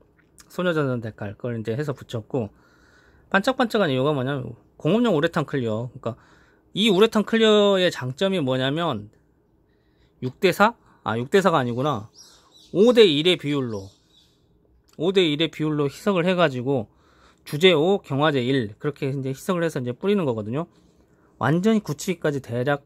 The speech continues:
하루 이상 걸렸습니다. 그래서 아예 한 일주일 이상을 말렸습니다. 그렇게 해서 광택은 진짜 극강해요. 말 그대로 반짝반짝하고 최대한 좀 비어 보이지 않게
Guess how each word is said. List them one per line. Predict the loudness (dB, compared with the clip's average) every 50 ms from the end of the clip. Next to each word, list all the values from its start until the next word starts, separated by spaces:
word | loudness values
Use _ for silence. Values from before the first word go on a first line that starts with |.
| _ _ _ -20
하루 | -20 -8 -4 0 0 0
이상 | 2 2 0 0
걸렸습니다. | 0 0 -2 -2 -4 -6 -8 -10 -10 -10 -12 -16 -18 _ _
그래서 | -8 -4 0 2
아예 | 2 4 4 4 2
한 | 2 0
일주일 | 0 -2 -2 -2 -2 -2 -2 0
이상을 | 0 -2 -2 -2 -2
말렸습니다. | -4 -6 -6 -6 -6 -6 -8 -12 -12 -12 -14 -16 -18 _ _ _ _ _ _ _ _ _ _ _
그렇게 | -10 -10 -6 -4 -4
해서 | -2 -2 -4 -6 _ _ -20 -20 -20 -20 -20 -20 -20 _ _ _
광택은 | 0 2 2 2 2 2 0 -2 -2
진짜 | -2 -4 -4 -2
극강해요. | -2 -2 -2 2 2 2 2 2 2 0 0
말 | 0 -2 -4 -4
그대로 | -6 -8 -10 -10 -12 -12
반짝반짝하고 | -12 -10 -8 -8 -6 -6 -6 -6 -6 -6 -6 -6 -8 -10 -12 -14 -14 -18 _ _ _ _ _ _ _ _ _ _ _ _ _ _ _ _ _ _ _ _ _ _ _ _ _ _ _ _ _ _
최대한 | -6 -4 -2 0 2 2 0 2
좀 | 2 0 0 0
비어 | -4 -4 2 4 6 6 6
보이지 | 4 0 -2 -2 -2
않게 | -4 -4 -6 -8 -10 -10 -10 -10 -10 -10 -12